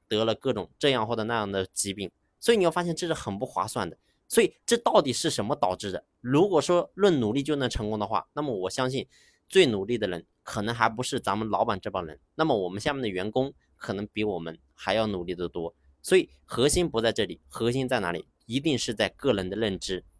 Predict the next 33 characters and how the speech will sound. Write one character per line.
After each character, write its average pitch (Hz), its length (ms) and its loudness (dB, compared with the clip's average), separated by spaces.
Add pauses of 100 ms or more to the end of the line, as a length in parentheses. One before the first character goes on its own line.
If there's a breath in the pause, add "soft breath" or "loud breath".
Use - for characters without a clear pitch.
(140)
所 - 120 4
以 196 140 4 (320 soft breath)
我 185 120 4
说 185 120 4
作 190 160 4
为 165 60 8
老 110 140 8
板， 107 160 2 (180)
一 131 180 0
定 196 260 0
要 147 120 4
不 107 240 -2
断 151 140 -2
地 123 60 -2
去 113 200 -4
拓 202 300 8
宽 123 260 2
你 101 100 0
的 95 120 -2
认 120 180 4
知， 98 260 -6 (260)
只 165 160 0
有 220 100 8
你 131 160 4
的 123 80 4
认 190 320 4
知 127 160 -2
到 127 180 8
了， - 160 0 (120)
你 110 100 0
会 120 80 2
发 135 140 2
现 117 180 -2